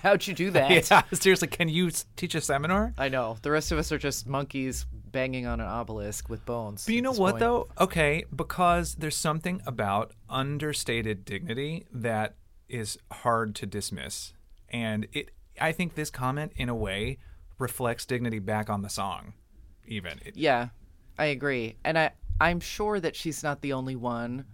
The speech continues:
Speaker 1: with a story that's similar to that from this time. Um,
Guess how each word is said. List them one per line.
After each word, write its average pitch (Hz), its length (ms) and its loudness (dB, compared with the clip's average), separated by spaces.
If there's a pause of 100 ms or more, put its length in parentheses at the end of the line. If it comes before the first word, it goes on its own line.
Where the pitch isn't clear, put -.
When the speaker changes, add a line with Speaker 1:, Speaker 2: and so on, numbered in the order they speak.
(420)
Speaker 1:
with 135 280 0
a 127 100 0
story 123 600 -2
that's - 240 -4
similar 110 460 -6
to - 140 -14
that 101 260 -8
from 143 260 2
this 127 200 -4
time. 92 580 -6 (460)
Um, 139 480 2